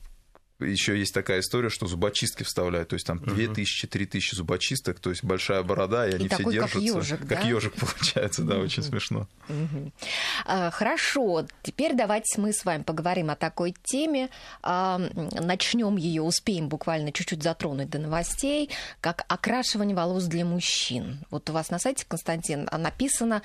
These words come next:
Speaker 3: так дипломатично: «Камуфлирование седины». Что такое за
Speaker 2: Камуфлирование седины.
Speaker 3: камуфлирование?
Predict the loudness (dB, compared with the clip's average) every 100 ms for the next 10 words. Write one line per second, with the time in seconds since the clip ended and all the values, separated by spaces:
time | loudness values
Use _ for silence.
0 | -6 -6 -4 -2 0 2 2 0 0 -2
1 | 0 0 -2 0 0 0 2 2 4 4
2 | 4 4 2 2 2 2 4 4 4 2
3 | -2 -16 -12 -4 -2 0 2 2 2 4
4 | 2 2 0 2 0 0 -4